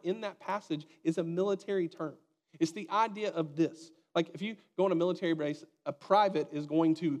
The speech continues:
salute very quickly the general, right? What this passage means this, is this.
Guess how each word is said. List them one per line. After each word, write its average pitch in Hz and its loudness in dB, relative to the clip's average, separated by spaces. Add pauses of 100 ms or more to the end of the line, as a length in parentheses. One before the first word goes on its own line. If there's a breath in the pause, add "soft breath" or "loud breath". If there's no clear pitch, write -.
(120)
salute 160 4
very 180 0
quickly 143 0 (240)
the 143 -10
general, 135 -6 (1040)
right? 147 4 (760)
What 202 2
this 359 2
passage 202 -2
means 175 0
this, 170 0
is 147 -4
this. 165 -2